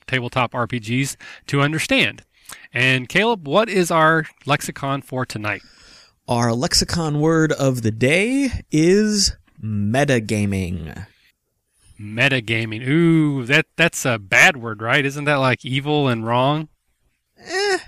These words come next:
Speaker 2: depends on how you define it.
Speaker 1: All right, well, then let's do that. How would you define metagaming?
Speaker 2: <sighs> Well, for me, metagaming means, um, I guess I should have prepared this a little bit more since I knew what we were doing earlier.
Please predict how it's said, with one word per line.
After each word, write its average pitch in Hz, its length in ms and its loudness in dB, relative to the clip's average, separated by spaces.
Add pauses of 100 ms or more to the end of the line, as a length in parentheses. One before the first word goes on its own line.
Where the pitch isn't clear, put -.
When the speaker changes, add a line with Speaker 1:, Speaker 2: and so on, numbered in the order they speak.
(760)
Speaker 2:
depends 285 400 -4
on 294 80 -2
how 277 120 2
you 285 120 0
define 302 400 -4
it. 120 160 -4 (680)
Speaker 1:
All 147 120 2
right, 262 140 0
well, 196 240 0
then 147 160 2
let's 175 240 2
do 285 160 2
that. 131 240 2
How 165 240 4
would 233 180 -4
you 202 120 0
define 175 520 0
metagaming? 123 540 0 (560)
Speaker 2:
<sighs> - 60 -8 (260)
Well, 170 220 0
for - 200 -6
me, 202 420 2 (200)
metagaming 151 960 -4 (100)
means, 127 920 -4 (1800)
um, 113 580 -4 (1600)
I 110 40 -18
guess 123 180 -6
I 127 40 -4
should 117 180 -4
have 110 80 -16
prepared 135 320 -8
this 120 160 -6
a 123 40 -8
little 123 80 -6
bit 127 160 -8
more 165 160 -4
since 117 180 -8
I 120 40 -6
knew 127 100 -4
what 120 80 -8
we 131 60 -6
were 131 80 -2
doing 135 240 -4
earlier. 123 320 -2